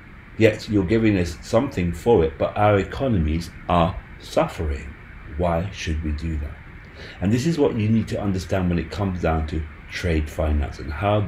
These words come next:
the blockchain will make things equitable, fair, and is su-, and a lot more cheaper for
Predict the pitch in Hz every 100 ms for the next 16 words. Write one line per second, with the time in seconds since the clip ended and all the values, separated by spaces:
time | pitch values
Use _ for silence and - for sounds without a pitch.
0 | 78 80 78 117 - - - 92 85 85
1 | 82 87 78 - 85 78 76 - 101 -
2 | 95 - 95 143 - - - - - -
3 | 90 85 82 87 - - - - - -
4 | 87 80 78 76 - 98 - 87 90 85
5 | 87 87 95 110 143 131 104 87 - 107
6 | 90 82